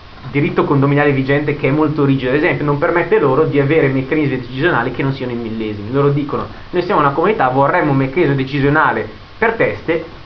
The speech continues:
il diritto condominiale ci impone un meccanismo decisionale per millesimi, e questo non rispecchia la nostra idea di comunità, perché in tutta la storia che all'interno di San Felice ci sono grossi appezzamenti commerciali, quindi il proprietario dell'iper, eh, del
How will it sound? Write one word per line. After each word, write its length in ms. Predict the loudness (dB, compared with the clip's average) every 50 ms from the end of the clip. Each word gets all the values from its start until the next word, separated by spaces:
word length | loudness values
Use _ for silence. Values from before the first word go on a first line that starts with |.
| -20 -20 -20 -18 -14
il 60 | -8
diritto 320 | 0 0 0 0 0 -2 -2
condominiale 520 | -2 0 0 0 0 2 2 0 0 -2
ci 100 | -2 -4
impone 300 | -6 -4 -2 0 0 0
un 60 | 0
meccanismo 380 | 0 -2 0 2 2 2 2 2
decisionale 540 | -2 -2 -2 -2 -2 0 0 2 0 0 0
per 220 | 0 -2 -2 0
millesimi, 460 | -2 -2 -2 -4 -4 -6 -6 -8 -8 -6
e 100 | -6 -2
questo 320 | 0 0 0 0 -2 -2
non 140 | 0 0 0
rispecchia 400 | 0 -2 -2 -2 -2 -2 0 -2
la 60 | -4
nostra 180 | -4 -2 -2 0
idea 120 | 2 2
di 120 | 0 0 -2
comunità, 420 | -2 -2 0 0 2 2 2 0
perché 560 | 2 0 -2 -4 -2 0 0 2 2 2 0 -6 -14 -18 -12 -8
in 160 | -6 -6 -4
tutta 140 | -2 0 0
la 100 | 0 0
storia 260 | 0 0 0 0 0
che 80 | -2
all'interno 320 | -2 -4 -2 0 0 0 0
di 80 | -2
San 200 | -4 -6 -6 -6
Felice 300 | -4 -4 -6 -6 -6 -8
ci 60 | -10 -8
sono 280 | -4 -4 -2 -2 -2 0
grossi 340 | 2 0 0 0 -2 -6
appezzamenti 580 | -6 -4 -2 -4 -4 0 0 0 2 2 0 -2
commerciali, 560 | -4 -4 -2 0 0 -2 0 -2 -2 -2 -2
quindi 400 | -2 -4 -4 -6 -6 -6 -8 -10 -10 -16 -16 -10
il 100 | -8 -6
proprietario 500 | -4 -4 -4 -2 -2 0 0 0 0 2
dell'iper, 840 | 0 0 0 0 -2 -2 0 0 0 2 2 2 2 2 2 2 0 0
eh, 60 | -2
del 240 | -2 -2 -4 -4